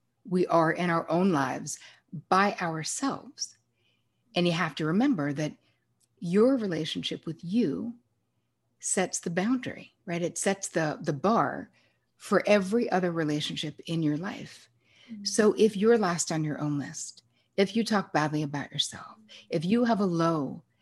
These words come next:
Speaker 1: opinion and you don't hold yourself in high esteem, you will inevitably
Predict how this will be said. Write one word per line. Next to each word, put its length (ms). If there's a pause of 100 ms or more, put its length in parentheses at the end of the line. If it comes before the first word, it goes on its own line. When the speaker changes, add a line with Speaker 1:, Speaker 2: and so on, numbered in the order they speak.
(280)
Speaker 1:
opinion 580
and 140
you 80
don't 260
hold 240
yourself 380
in 80
high 160
esteem, 540 (440)
you 240
will 140
inevitably 1120